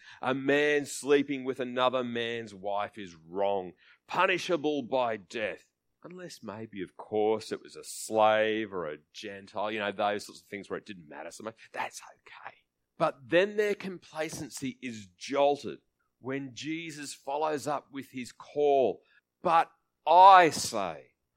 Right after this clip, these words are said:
I remember about twenty years ago when I was at Bible college as an undergraduate being told in no uncertain terms that lecturers were not interested in my views. They wanted to look at my ability to do good research,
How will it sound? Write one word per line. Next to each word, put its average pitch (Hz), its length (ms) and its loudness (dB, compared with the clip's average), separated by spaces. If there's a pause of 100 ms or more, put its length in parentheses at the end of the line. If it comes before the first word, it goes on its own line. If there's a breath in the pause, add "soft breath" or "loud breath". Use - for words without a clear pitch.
(120)
I 151 100 8
remember 214 360 6
about 196 240 6
twenty 170 300 0
years 143 260 0
ago 117 220 2
when 107 120 -4
I 107 140 2
was 101 140 -2
at 107 240 -6
Bible 120 340 4
college 98 400 -2
as 104 140 -4
an 110 160 -10
undergraduate 110 760 -2
being 127 280 -2
told 123 340 -6
in 127 380 -10
no 151 360 -2
uncertain 127 720 -6
terms 92 680 -10 (400)
that 123 180 6
lecturers 156 680 -4
were 123 140 -4
not 131 400 -2 (100)
interested 117 760 -12
in 107 240 -12
my 98 360 -2
views. 87 680 -14 (400)
They 147 140 6
wanted 165 280 2
to 175 100 -4
look 170 240 -2
at - 80 2
my 147 300 4
ability 131 580 0
to 120 180 -14
do 117 360 -10
good 120 280 -8
research, 107 960 -4